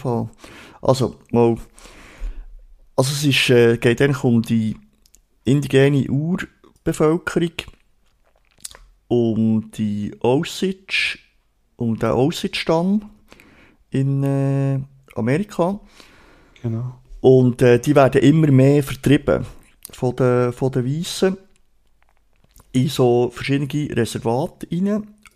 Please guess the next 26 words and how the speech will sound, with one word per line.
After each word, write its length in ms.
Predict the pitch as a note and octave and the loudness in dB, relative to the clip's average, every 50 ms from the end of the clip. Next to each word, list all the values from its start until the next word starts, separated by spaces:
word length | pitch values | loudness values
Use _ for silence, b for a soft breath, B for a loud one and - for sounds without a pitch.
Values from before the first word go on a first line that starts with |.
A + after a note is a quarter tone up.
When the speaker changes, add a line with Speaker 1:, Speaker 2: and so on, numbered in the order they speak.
| _ _ | _ _
Speaker 1:
Und 440 | - B2 A#2+ A#2 A#2 A#2 A#2 - - - | -4 -2 -2 0 -2 -4 -4 -8 -10 -10
auf 100 | A#2+ A2+ | -6 -2
jeden 200 | C#3 C#3 C#3 C#3 | -2 -2 -2 -2
Fall 440 | C3+ - C3+ C3 C3+ C#3+ D3 C#3+ C#3+ - | -4 -2 0 0 0 0 0 -2 -4 -4
dort, 320 | - B2+ B2+ C#3+ D3+ - - | 0 2 2 2 0 -2 -6
wo 80 | A#2+ | -8
sie 160 | A#2 - B2 A#2 | -8 -6 -4 -2
dann 340 | B2+ B2+ C3 C3+ C#3+ C#3 - - - | -2 0 0 0 -2 -4 -6 -8 -8
jetzt 440 | - C3 C3 C3+ - - - - - | -6 -6 -6 -8 -10 -12 -14 -12 -8
am 140 | A2 A#2 A2+ | -6 -6 -6
Schluss 460 | - C3+ C3+ C#3 - - - - - | -4 -4 -4 -4 -4 -8 -10 -6 -2
her 240 | C3 C#3+ D#3 D#3+ - | -2 0 0 -2 -4
vertrieben 580 | - D#3 - - D3 D3+ D3+ - E3 E3 D#3+ - - | -6 -10 -8 -6 -6 -6 -6 -4 -4 -4 -4 -4 -8
werden, 920 | - - - B2+ C#3 C#3 C#3 C#3+ D3 D#3+ D#3+ - - - D#3 D#3 D#3 D3+ D3 - | -12 -10 -4 0 2 2 2 2 0 -2 -4 -6 -6 -4 -4 -2 -4 -6 -6 -8
der 120 | D3 C#3+ | -10 -8
ganze 360 | C#3 D3 C#3+ D3 D#3 - - | -6 -6 -8 -8 -8 -8 -8
Stamm, 520 | - - - C3 B2+ C3 C#3+ D3+ E3 E3+ B B B B B B B B B B B B B B B B B B B _ - | -8 -6 -2 -2 -2 -2 -2 -2 -4 -4 B B B B B B B B B B B B B B B B B B B _ -2
dort 200 | A#2 A#2 B2 - | 2 2 2 2
stossen 380 | - - A#2 A2+ A#2 - - C3+ | 2 2 2 2 2 0 -2 -2
sie 100 | E3 E3 | 0 2
dann 200 | E3 D#3 E3 F#3 | 2 2 2 2
auf 120 | F3+ - | 0 2
Öl. 460 | - C3+ B2 F2 C2+ D2+ D2 - D2 - - - - _ _ _ _ _ _ _ _ _ _ _ _ _ _ _ _ _ _ _ _ _ - - - - - | 2 4 4 4 2 0 -2 -6 -10 -12 -16 -20 -20 _ _ _ _ _ _ _ _ _ _ _ _ _ _ _ _ _ _ _ _ _ -20 -18 -18 -8 -2
Und 320 | B2+ B2 B2 C3 C3 A#2+ A2+ | 0 0 0 0 0 2 4
werden 360 | A#2+ A2+ A#2 A#2 - A#2+ A#2 | 4 4 4 4 2 2 2
dann, 300 | A#2 A#2 A#2 B2 B2+ | 4 4 4 4 2